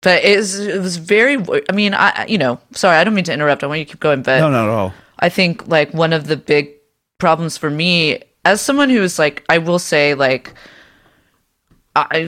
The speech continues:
Speaker 1: I'm not doing a bit. Like, I have actually not watched a lot of Adam Curtis's work. Like, um, and I realized, like,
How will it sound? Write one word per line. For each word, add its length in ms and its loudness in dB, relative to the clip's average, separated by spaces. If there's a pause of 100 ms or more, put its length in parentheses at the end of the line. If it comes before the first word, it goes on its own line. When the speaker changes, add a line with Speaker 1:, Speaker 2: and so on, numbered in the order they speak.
(120)
Speaker 1:
I'm 200 4
not 240 2
doing 260 -2
a 20 -4
bit. 300 0
Like, 200 0
I 160 2
have 280 0
actually 360 -2
not 220 0
watched 260 0
a 60 -2
lot 140 0
of 100 -2
Adam 240 0
Curtis's 500 -4
work. 400 -2
Like, 440 -2
um, 560 0 (100)
and 260 2
I 80 2
realized, 460 2
like, 180 0